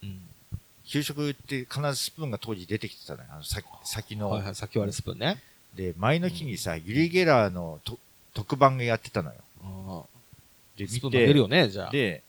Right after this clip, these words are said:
Speaker 2: スプーンこうやって曲がるわけないと思うじゃん。
Speaker 1: うん。
Speaker 2: 力でも。
Speaker 1: うん。
Speaker 2: 曲がったのよ。
Speaker 1: うん。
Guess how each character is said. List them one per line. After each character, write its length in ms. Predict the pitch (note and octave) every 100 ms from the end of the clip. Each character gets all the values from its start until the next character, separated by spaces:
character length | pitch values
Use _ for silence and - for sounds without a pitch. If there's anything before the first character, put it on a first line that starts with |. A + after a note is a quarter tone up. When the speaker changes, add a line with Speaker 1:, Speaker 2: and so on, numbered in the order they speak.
| _ _
Speaker 2:
ス 180 | - -
プ 140 | E3
ー 20 | C3+
ン 40 |
こ 100 | A2
う 40 |
や 40 | G2
っ 40 |
て 260 | - F2+ E2+ _ _ _ _ _ _
曲 140 | G2 B2
が 100 | A3+
る 80 |
わ 80 | B3+
け 100 | G3
な 80 | C#3+
い 40 | C#3+
と 100 | A2
思 120 | D3
う 60 |
じ 60 | A2
ゃ 120 | D#2 -
ん。 40 |
Speaker 1:
う 20 | G#2
ん。 120 | F#2 - _ _ _ _ _ _ _
Speaker 2:
力 320 | - C#3 C#3
で 80 | G#2+
も。 180 | D#2 D2+
Speaker 1:
う 40 | G2
ん。 140 | F#2 C#2+ _ _ _
Speaker 2:
曲 200 | G2 A#2+
が 80 | C#3
っ 60 | F3+ -
た 120 | F3
の 80 | G#2+
よ。 160 | D#2 -
Speaker 1:
う 40 |
ん。 220 | G2+ F2+